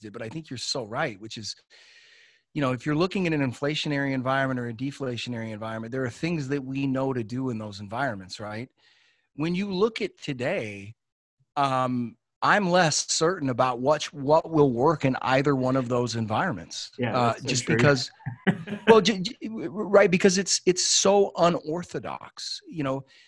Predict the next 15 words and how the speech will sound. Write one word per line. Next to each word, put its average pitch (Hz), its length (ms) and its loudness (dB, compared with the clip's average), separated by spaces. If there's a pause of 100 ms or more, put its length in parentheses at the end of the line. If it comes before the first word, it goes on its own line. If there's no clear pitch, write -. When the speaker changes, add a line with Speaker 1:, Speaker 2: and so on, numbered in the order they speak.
(220)
Speaker 1:
again, 156 300 2
you 170 140 0
and 170 100 2
I 170 60 2
are 160 100 2
both 147 240 2
macro 143 400 2
guys. 90 460 -6 (400)
Um, 120 500 -2
I've 135 100 -2
heard 170 140 0
a 156 40 2
lot 143 200 0
of 160 80 0
people 135 560 2